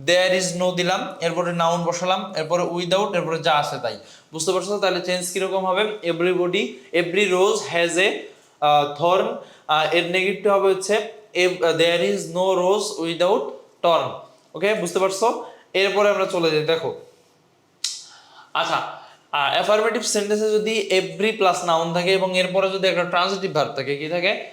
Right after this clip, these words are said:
এরপরে যদি একটা ট্রানজিটিভ ভার্ব থাকে, তাহলে আমার কি করতে হবে? দেখো তাহলে আমার there is no ব্যবহার করতে হবে। কি ব্যবহার করতে হবে? there is no ব্যবহার করতে হবে। আমরা একটু উদাহরণ যদি দেখি তাহলে আমাদের অনেকটা ক্লিয়ার হয়ে যাবে যে every mother loves a child, every mother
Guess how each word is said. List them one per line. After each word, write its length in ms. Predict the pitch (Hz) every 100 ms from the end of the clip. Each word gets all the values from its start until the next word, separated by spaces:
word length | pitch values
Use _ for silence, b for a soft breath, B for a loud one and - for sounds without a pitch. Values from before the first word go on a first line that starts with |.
| B
এরপরে 320 | 151 165 170 180
যদি 180 | 180
একটা 480 | 185 - 208 240 - - -
ট্রানজিটিভ 720 | - 185 202 190 196 214 160 135
ভার্ব 300 | 151 165 -
থাকে, 280 | 151 123 104 B B B
তাহলে 360 | 185 202 220 208
আমার 220 | 190 180
কি 100 | 165
করতে 260 | 151 139 139
হবে? 140 | 180
দেখো 260 | 170 160 156
তাহলে 340 | 160 190 208
আমার 160 | 214 196
there 400 | 156 170 180 180
is 320 | 175 156 165
no 160 | 180
ব্যবহার 320 | 170 156 147 143
করতে 200 | 143 131
হবে। 140 | 120
কি 160 | 127 160
ব্যবহার 280 | 165 175
করতে 240 | 175 170 175
হবে? 180 | 175 214 - B B B - 135
there 280 | 160 160
is 140 | 185 226 - - - 156
no 160 | 175 190
ব্যবহার 280 | 180 165 147
করতে 220 | 147 -
হবে। 100 | 143
আমরা 280 | 147 175 190
একটু 240 | 185 -
উদাহরণ 400 | 185 175 180 185
যদি 160 | 180 185
দেখি 460 | 160 160 165 - B B B
তাহলে 240 | 180 180
আমাদের 280 | 165 175 175
অনেকটা 380 | 190 233 - 196
ক্লিয়ার 400 | - 170 165 160
হয়ে 120 | 151
যাবে 300 | 139 139 131
যে 240 | 151 175
every 280 | 190 202 220
mother 220 | 208 185 165
loves 360 | 160 156 -
a 180 | 156 151
child, 260 | 123 110 123
every 200 | 156 165
mother 220 | 160